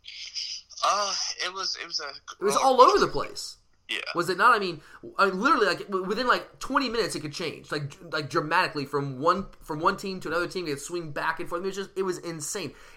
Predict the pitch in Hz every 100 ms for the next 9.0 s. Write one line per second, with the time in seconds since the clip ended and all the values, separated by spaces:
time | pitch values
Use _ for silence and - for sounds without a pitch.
0 | - 185 196 226 240 214 147 202 220 120
1 | 143 147 147 139 139 123 156 156 147 180
2 | 180 170 - - - 196 185 180 170 185
3 | 190 147 147 151 175 156 180 175 139 143
4 | - - - 170 151 147 147 - - -
5 | 165 160 170 170 160 147 147 165 - 160
6 | 156 143 151 160 165 151 147 151 151 139
7 | 143 147 147 143 151 147 139 139 165 147
8 | 160 139 135 139 127 120 117 202 139